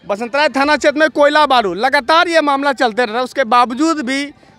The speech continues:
प्रशासन इस पर कोई ध्यान नहीं देती है। और देख सकते हैं अभी दिन में, दिन के लगभग बारह बजा है और म-, म-, गेरुआ बांध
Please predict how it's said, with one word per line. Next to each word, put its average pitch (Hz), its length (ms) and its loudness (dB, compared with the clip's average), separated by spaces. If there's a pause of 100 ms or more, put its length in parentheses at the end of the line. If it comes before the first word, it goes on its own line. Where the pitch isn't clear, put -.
(140)
प्रशासन 254 480 0
इस 262 80 -8
पर 277 140 2
कोई 269 240 2
ध्यान 226 280 2
नहीं 285 120 4
देती 254 260 0
है। 226 140 0
और 220 140 -6
देख 277 200 -4
सकते 294 200 -6
हैं 302 60 -2
अभी 302 160 -8
दिन 349 260 2
में, 220 180 2 (480)
दिन 277 240 -2
के 311 100 2
लगभग 285 300 -2
बारह 262 280 0
बजा 226 300 -4
है 220 180 -4 (100)
और 269 340 -2
म-, 190 260 -4
म-, 175 200 -10
गेरुआ 240 380 2
बांध 240 280 -2